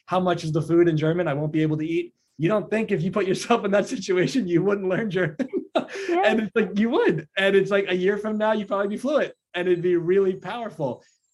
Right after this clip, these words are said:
Speaker 1: Meanwhile, someone like myself, who when it
Speaker 2: Mm-hmm.
Speaker 1: comes to languages,
Speaker 2: Mm-hmm.
Speaker 1: I haven't made that commitment.
Speaker 2: Yes.
Speaker 1: I took, I, I'm half Spanish and I took Spanish in school for, like, twelve years and I'm not fluent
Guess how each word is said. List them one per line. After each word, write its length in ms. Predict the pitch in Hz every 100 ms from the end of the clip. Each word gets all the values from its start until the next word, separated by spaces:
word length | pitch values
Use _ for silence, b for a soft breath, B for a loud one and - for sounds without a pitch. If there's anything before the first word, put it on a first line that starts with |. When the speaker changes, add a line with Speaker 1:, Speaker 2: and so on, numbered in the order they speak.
| _ -
Speaker 1:
Meanwhile, 680 | 170 214 175 160 175 254 - _ _
someone 320 | 202 214 202
like 180 | 180 170
myself, 540 | 143 139 254 208 196 - _ _
who 80 | 196
when 160 | 202 190
it 40 |
Speaker 2:
Mm-hmm. 100 | 214
Speaker 1:
comes 140 | 277 -
to 60 | 139
languages, 720 | 147 240 180 143 139 151 - - -
Speaker 2:
Mm-hmm. 260 | 190 190 247
Speaker 1:
I 40 | -
haven't 360 | 190 220 202
made 320 | 170 233 320 175
that 200 | 156 -
commitment. 520 | 147 131 123 165 190 _ _ -
Speaker 2:
Yes. 240 | 208 214 240 _ -
Speaker 1:
I 40 | 294
took, 300 | - 330 -
I, 160 | 240 269
I'm 160 | 240 196
half 260 | 233 269
Spanish 520 | 269 - 247 277 302 -
and 140 | 226 269
I 80 | 254
took 180 | 277 262
Spanish 480 | - 247 269 254
in 100 | 247
school 340 | 214 - 277 254
for, 100 | 233
like, 140 | 208
twelve 320 | - 262 247
years 340 | 240 262 196 151
and 100 | 196
I'm 80 | 196
not 200 | 202 156
fluent 320 | 233 208 -